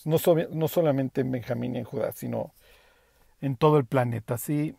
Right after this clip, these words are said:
<clears throat> Son, son dos cómplices que se van ayudando mutuamente y que se alimentan mutuamente <clears throat> para someter, para someter a los pueblos, y en ese sentido, Joacim y Sedequías, bueno, pues,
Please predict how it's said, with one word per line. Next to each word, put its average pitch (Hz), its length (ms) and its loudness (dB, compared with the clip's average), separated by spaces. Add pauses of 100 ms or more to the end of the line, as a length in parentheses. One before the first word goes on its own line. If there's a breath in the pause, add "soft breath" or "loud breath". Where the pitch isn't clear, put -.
<clears throat> 220 340 6
Son, 170 400 4
son 170 260 2
dos 160 260 4
cómplices 143 720 0
que 135 140 -4
se - 120 -2
van 143 220 -2
ayudando 135 460 -2
mutuamente 131 600 -4
y 120 60 -6
que - 100 -20
se 135 120 -6
alimentan 139 600 -2
mutuamente 127 720 -4 (1800 soft breath)
<clears throat> 208 320 6
para 139 220 6
someter, 143 600 0 (1400)
para 127 180 6
someter 135 420 0
a 135 60 6
los 123 220 -2
pueblos, 117 440 -4
y 123 60 -4
en 131 80 -4
ese 139 160 -6
sentido, 123 720 -6 (480 soft breath)
Joacim 151 540 -2
y 123 40 -4
Sedequías, 131 720 -4
bueno, 127 280 -6
pues, - 260 -20